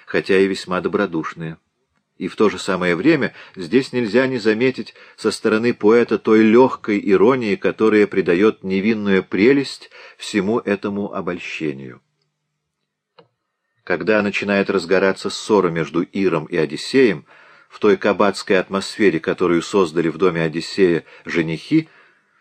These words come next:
то вдруг говорится, «Одиссея», песня восемнадцатая, что эта ссора не укрылась от антиноевой силы священной.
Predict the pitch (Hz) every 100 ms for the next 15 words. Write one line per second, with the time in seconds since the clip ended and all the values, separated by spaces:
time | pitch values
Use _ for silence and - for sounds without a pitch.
0 | _ 107 104 151 165 156 156 131 123 -
1 | 139 143 _ _ _ _ 82 78 78 -
2 | 92 90 104 110 _ _ 85 76 82 76
3 | - 78 73 - - 110 131 - - -
4 | - - 101 98 151 170 156 - - 147
5 | 185 180 175 _ _ 95 120 123 - 120
6 | 165 175 - - 113 - 117 - 120 107
7 | 135 156 151 156 - 101 98 95 - 87
8 | 87 - 90 82 78 78